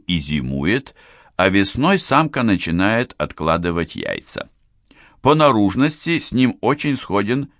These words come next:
комаровидный краевик Беритус типулариус, тело которого стройное, более удлинённое, ноги тонкие, крепкие. К щитникам,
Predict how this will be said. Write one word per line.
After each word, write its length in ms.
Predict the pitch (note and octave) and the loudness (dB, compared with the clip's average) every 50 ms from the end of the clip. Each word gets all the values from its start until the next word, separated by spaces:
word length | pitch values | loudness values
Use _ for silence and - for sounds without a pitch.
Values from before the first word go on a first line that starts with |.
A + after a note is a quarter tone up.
| _ | _
комаровидный 840 | _ - C3+ D3 D3+ D#3 D3+ D#3 C#3+ - E2+ E2+ E2 C2+ D2 E2+ E2 | _ -2 0 2 2 2 2 0 0 2 2 0 0 0 0 0 0
краевик 680 | D#2 - E2+ E2 D#2+ D#2+ D#2 D#2 D#2+ E2 D#2+ - - _ - _ _ _ _ _ _ _ _ _ | -2 -2 -2 -2 0 0 0 0 0 -2 -2 -4 -12 _ -20 _ _ _ _ _ _ _ _ _
Беритус 880 | - F#2+ F#2+ G#2 A2+ A2 A2 A2 A2 G#2+ - G#2 G#2 G#2+ G#2 - - - _ _ _ _ _ | -6 -2 2 2 2 4 2 2 0 -2 -2 -2 -2 -2 -2 -6 -10 -14 _ _ _ _ _
типулариус, 1080 | - A#2+ G#2 - - G#2 F#2 D#2+ C2 G#1 G1+ G1+ G1+ G1+ G1+ G1+ G#1+ - - - - _ _ _ _ - - - - - _ _ | -2 -2 -2 0 0 -2 0 0 0 0 0 -2 -6 -8 -10 -10 -8 -8 -10 -10 -10 _ _ _ _ -20 -20 -20 -20 -20 _ _
тело 360 | - - A2 A2 G#2+ G#2+ G2+ | 0 2 4 4 6 4 2
которого 880 | G2 - E2 C#2+ - - D#2+ F2 F2+ F#2 F#2 F2+ F2 F2 F2 F2 - - _ _ _ | 2 2 0 -2 0 0 0 2 2 2 0 2 4 4 4 4 4 0 _ _ _
стройное, 920 | - - - - D#2+ D2+ D2+ C#2+ C#2+ C#2 D2+ D#2 D#2 E2 E2+ F2+ F#2 - - | -14 -12 -8 -4 -2 -2 0 -2 -2 -2 -2 -2 0 0 0 0 -2 -4 -6
более 440 | - E2+ F#2+ G2+ F#2+ F2 E2+ D#2+ D#2+ | -4 0 2 4 4 4 4 2 2
удлинённое, 1040 | D#2 D2 C#2 C2 C#2 D2 C2+ C2 C2+ C2 C2 C2 B1+ C#2 D2 D#2+ E2+ F2+ G#2 A#2 - _ _ _ _ _ _ _ _ - | 0 -2 -4 -4 -6 -4 -4 -4 -4 -4 -4 -4 -4 -2 -2 0 0 0 -2 -4 -6 _ _ _ _ _ _ _ _ 4
ноги 500 | A2 B2+ C#3 C3 B2 A2+ F#2+ G#2+ A2 G#2 | 6 6 6 6 4 4 2 -2 -4 -4
тонкие, 800 | F#2+ - - G#2 B2 C#3 D3 D3 D3 - C#3 C#3 C3+ C3+ C3+ C3 | -4 -2 0 2 2 2 0 -2 -4 -4 -2 -2 0 0 0 0
крепкие. 800 | - _ - G2+ F2 D2 G#1+ - - _ - - - - - - _ _ _ _ _ _ _ _ _ _ _ _ _ _ _ | -2 _ -4 -2 -2 -2 -2 -4 -8 _ -12 -10 -10 -10 -10 -14 _ _ _ _ _ _ _ _ _ _ _ _ _ _ _
К 80 | - | -4
щитникам, 1040 | - - - - E3+ D#3+ - - G2+ G2+ F#2+ F2 C#2 - C#2 C2 B1+ D#2 F2 A2+ A#2+ | -2 -2 0 0 0 -2 -2 0 4 4 4 4 2 0 -2 0 2 2 0 0 -2